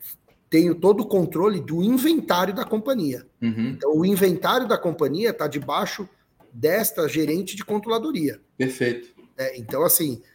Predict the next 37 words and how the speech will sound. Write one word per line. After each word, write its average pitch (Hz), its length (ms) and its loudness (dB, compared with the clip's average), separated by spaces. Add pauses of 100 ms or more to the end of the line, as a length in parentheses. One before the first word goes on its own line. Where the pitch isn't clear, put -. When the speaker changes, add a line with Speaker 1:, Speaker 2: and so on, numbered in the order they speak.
(140)
Speaker 1:
a - 80 -18
gente 139 300 -2
audita 220 720 2 (680)
o 170 120 -8
que 220 360 -6
a 254 80 -4
logística 220 560 2
faz, 147 440 -4
do 123 100 -20
que 165 300 -8
o 185 360 -8
pessoal 160 320 -4
do 175 80 0
armazém 175 360 0
faz, 151 440 -6 (440)
né? 113 200 -10
Então, 131 460 -8 (300)
e 131 60 -2
a 127 60 2
gente 139 240 -2
controla 185 640 2
isso. - 320 -10 (240)
A - 40 -20
gente 117 260 -14
que 220 100 -6
sobe 170 460 -2
pro 123 260 -12
caderno 123 400 -10
de 120 80 -14
resultados 139 560 -4 (280)
o 277 80 -4
nosso 160 320 -2
volume, 165 640 -2
né, 143 280 -6 (300)
em, 120 520 -10 (420)
em 123 80 -10
valor 143 640 2